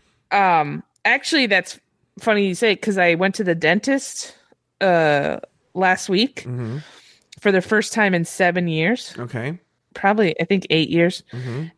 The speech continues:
Speaker 1: And, uh, I didn't have any cavities. I didn't
Speaker 2: Mm-hmm.
Speaker 1: have anything. And then she was like, "Oh, do you not eat sweets?" And I was like, "I mean, I eat them, like, occasionally, but not a lot." And she's like, "Yeah, that's probably what saved you."
Speaker 2: Yeah.
Speaker 1: And I was like, "Oh."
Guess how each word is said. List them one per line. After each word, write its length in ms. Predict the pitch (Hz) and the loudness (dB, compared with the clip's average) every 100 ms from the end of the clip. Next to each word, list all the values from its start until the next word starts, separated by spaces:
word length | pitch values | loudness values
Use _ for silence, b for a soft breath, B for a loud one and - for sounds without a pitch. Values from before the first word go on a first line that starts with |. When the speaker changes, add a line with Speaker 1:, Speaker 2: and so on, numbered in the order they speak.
| - | -4
Speaker 1:
And, 340 | 202 202 196 | -2 0 0
uh, 280 | 185 175 160 - | 0 0 0 0
I 100 | 196 | 0
didn't 200 | 240 208 | 0 0
have 220 | 190 165 | -2 -2
any 240 | 180 196 247 | -2 -2 -4
cavities. 640 | 226 190 196 196 214 - - | -2 -2 -2 -4 -6 -8 -4
I 80 | 180 | -2
didn't 120 | 175 | 0
Speaker 2:
Mm-hmm. 60 | 180 | -2
Speaker 1:
have 100 | 160 | 0
anything. 460 | 175 202 190 165 | -2 -2 -2 -2
And 120 | 170 170 | -2 -2
then 100 | 165 | -2
she 200 | - 202 | -2 -2
was 140 | 175 | 0
like, 180 | 165 156 | 0 0
"Oh, 340 | - 240 220 190 | 0 2 2 0
do 160 | - | -2
you 80 | 202 | 0
not 220 | 180 175 | 2 2
eat 180 | 180 185 | 0 -6
sweets?" 460 | - 196 208 - - | -6 -4 -4 -4 -2
And 80 | 175 | 2
I 80 | 165 | 2
was 120 | 180 | 2
like, 180 | 175 170 | 0 0
"I 120 | 277 | 0
mean, 240 | 294 294 277 | 0 0 2
I 100 | 269 | 2
eat 180 | 285 - | 0 0
them, 160 | 220 | 0
like, 200 | 180 147 | 2 0
occasionally, 680 | 156 - 160 202 214 156 143 | -2 -4 -2 0 0 -2 -2
but 180 | 160 156 | 0 2
not 220 | 151 156 | 2 4
a 120 | 151 | 2
lot." 280 | 143 160 160 | 2 2 0
And 60 | - | 0
she's 180 | 185 170 | -2 2
like, 180 | 160 196 | 0 2
"Yeah, 160 | 185 180 | 2 2
that's 140 | - | 0
probably 280 | - 208 202 | 0 2 2
what 160 | 147 | 0
saved 340 | - 165 170 156 | 0 0 2 2
you." 240 | 120 139 - B B B B - | 0 0 -4 B B B B -8
Speaker 2:
Yeah. 120 | 139 | -2
Speaker 1:
And 80 | 151 | 2
I 80 | 165 | 2
was 100 | 156 | 2
like, 180 | 147 - | 0 2
"Oh." 320 | 226 214 147 | 0 2 -2